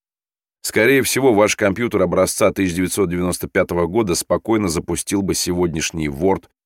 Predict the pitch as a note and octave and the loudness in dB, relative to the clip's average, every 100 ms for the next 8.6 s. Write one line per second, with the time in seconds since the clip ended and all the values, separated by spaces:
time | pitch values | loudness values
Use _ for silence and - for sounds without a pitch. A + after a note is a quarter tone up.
0 | - - - - F#2 F#2 - _ _ - | -12 -8 -6 0 2 2 -2 _ _ -12
1 | F2+ - G2+ F2+ E2+ F2 E2+ - E2+ D#2+ | -8 2 4 4 2 0 -2 -2 -2 -2
2 | E2 - E2+ - - - _ _ _ _ | -4 -2 -4 -4 -10 -18 _ _ _ _
3 | _ _ - F#2 G#2 A2 A#2+ C3 A2+ - | _ _ -2 2 4 4 4 2 0 0
4 | A2 - B2+ F#2 E2 F#2 G#2+ - E2 D#2+ | 0 2 2 4 2 0 0 0 -4 -2
5 | F#2+ G#2+ A#2+ G#2 A#2 A2 - G#2+ B2 A#2 | 0 2 0 2 2 0 0 -2 -2 -4
6 | A#2 A#2 G#2+ A2 - G2 D#2 - C#2 D2 | -2 -2 0 -2 0 0 0 -2 -8 -4
7 | D#2+ C#2+ E2 G#2 D#2 F#2+ - F#2+ E2 D2 | -4 -2 2 2 2 -4 -2 -2 -2 -2
8 | D2+ - E2 E2+ C#2+ - | -4 -6 -6 -6 -8 -10